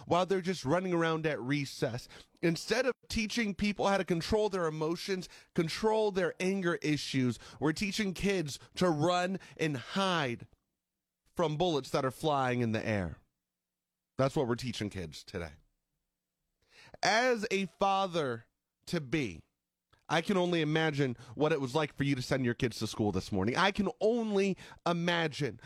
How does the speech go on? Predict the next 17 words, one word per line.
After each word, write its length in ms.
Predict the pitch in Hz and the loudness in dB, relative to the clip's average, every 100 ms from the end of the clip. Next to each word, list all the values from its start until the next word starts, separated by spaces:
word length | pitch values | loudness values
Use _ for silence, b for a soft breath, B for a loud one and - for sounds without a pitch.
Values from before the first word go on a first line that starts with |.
| B | B
but 100 | 214 | 0
I'm 140 | 208 196 | 0 0
frustrated, 680 | - 196 - - 185 170 170 | 0 0 0 -2 0 -2 -2
and 80 | 175 | 0
I 60 | |
usually 420 | 175 214 190 214 | 2 2 0 -2
try 180 | 190 196 | 2 2
not 140 | 185 170 | 2 0
to 60 | |
let 220 | 175 185 180 | 0 0 2
my 160 | 160 | 2
emotions 500 | 151 160 185 185 160 | 2 2 0 -2 -4
come 200 | - 175 | -2 2
out 200 | 165 170 | 2 2
on 220 | 165 160 147 | 2 0 0
the 80 | |
radio, 600 | 127 156 180 165 131 110 | 0 -2 0 0 0 0